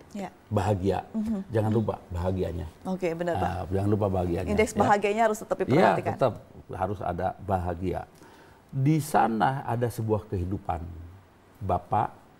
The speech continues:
Speaker 2: ibu, anak, ada proses pendidikan di sana,
Speaker 1: Mhm.
Speaker 2: ada proses di situ contoh, teladan.
Speaker 1: Mhm.
Speaker 2: Nah, di situ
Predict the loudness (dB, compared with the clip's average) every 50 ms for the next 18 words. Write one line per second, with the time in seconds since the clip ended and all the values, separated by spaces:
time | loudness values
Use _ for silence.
0 | -20 -20 -20 -20 -20 -20 -12 -6 -4 -4 -2 -2 -2 -2 -2 -4 -8 -12 -10 -8
1 | -6 -4 -4 -6 -8 -10 -20 -20 -20 -20 -20 -20 -16 -8 -4 -2 0 0 0 -2
2 | -2 -4 -4 -2 -4 -8 -8 -6 -4 -2 -2 0 0 -2 -2 -4 -4 -4 -4 -4
3 | -4 -4 -6 -6 -6 -8 -10 -12 -12 -12 -10 -10 -10 -12 -10 -4 2 4 4 4
4 | 4 2 2 2 2 0 -4 -10 -14 -8 -4 -4 -4 -4 -4 -2 -2 -2 -2 -4
5 | -8 -18 -20 -20 -20 -16 -8 -6 -4 -2 -2 -2 -2 -4 -8 -6 -2 -2 -2 0
6 | -2 -4 -6 -6 -8 -20 -20 -20 -20 -20 -20 -20 -20 -20 -20 -20 -20 -20 -20 -20
7 | -20 -20 -20 -10 -4 0 2 4 4 4 2 0 -2 -2 -4 -8 -10 -12 -18 -20
8 | -18 -16 -14 -10 -6 -2 0 2 2 2 2 0 0 -2 -4 -4 -2 -4 -4 -4
9 | -4